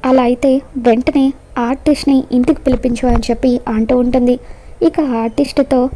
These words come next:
ముందుగానే లక్ష్మి అన్ని విషయాలు కూడా మాట్లాడుతుంది. "మీరు ఆర్ట్ వేస్తానని చెప్పి మనీషా దగ్గర నుండి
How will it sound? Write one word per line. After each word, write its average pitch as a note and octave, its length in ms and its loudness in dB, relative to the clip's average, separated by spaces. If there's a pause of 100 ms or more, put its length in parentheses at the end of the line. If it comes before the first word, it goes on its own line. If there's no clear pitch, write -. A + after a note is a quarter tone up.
ముందుగానే B3+ 420 4
లక్ష్మి B3+ 480 2 (380)
అన్ని B3+ 180 4
విషయాలు C4+ 380 2
కూడా B3 240 2
మాట్లాడుతుంది. B3+ 760 2 (440)
"మీరు C4 340 6 (260)
ఆర్ట్ A#3 280 -2
వేస్తానని B3+ 540 0 (100)
చెప్పి C4 180 -2 (800)
మనీషా B3+ 420 4
దగ్గర B3+ 280 2
నుండి B3 400 2